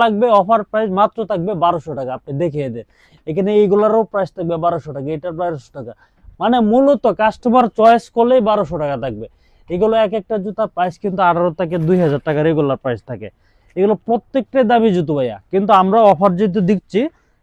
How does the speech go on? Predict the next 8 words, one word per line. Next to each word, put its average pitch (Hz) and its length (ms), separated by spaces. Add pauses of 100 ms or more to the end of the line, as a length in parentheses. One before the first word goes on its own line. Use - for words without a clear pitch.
(140)
কাস্টমারের 196 480
জন্য 214 120 (120)
বারোশো 175 320
টাকায় 185 240
দিয়ে 185 160
দেবো। 131 140 (240)
এরপরে 220 360 (540)
ভাইয়া 185 220